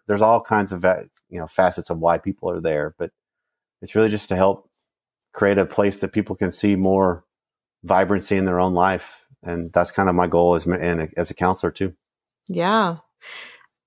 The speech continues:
Speaker 2: Tell people where. So where can they find you? Where's the podcast? Where's the book?
Speaker 1: So every, everything is at S M R nation dot com. So Sexy Marriage Radio Nation,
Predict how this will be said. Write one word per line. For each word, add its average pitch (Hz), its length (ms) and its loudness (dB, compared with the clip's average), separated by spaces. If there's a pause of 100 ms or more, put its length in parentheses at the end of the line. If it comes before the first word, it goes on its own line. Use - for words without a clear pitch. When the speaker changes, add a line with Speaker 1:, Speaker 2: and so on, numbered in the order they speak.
(400)
Speaker 2:
Tell 240 200 2
people 262 300 2
where. 165 300 2
So 196 180 0
where 214 260 2
can 254 160 -4
they 247 140 2
find 226 400 0
you? 220 140 -2
Where's 208 320 0
the 214 100 -4
podcast? 185 880 2
Where's 190 340 -2
the 208 120 -6
book? 175 440 0 (300)
Speaker 1:
So 113 160 0
every, 143 400 2
everything 151 720 2
is 113 200 -4
at 113 200 2
S 123 300 0
M 123 260 0
R 120 220 2
nation 131 460 2
dot 120 220 2
com. 85 480 0 (280)
So 82 300 -4
Sexy 110 320 -2
Marriage 107 180 4
Radio 104 260 4
Nation, 90 440 0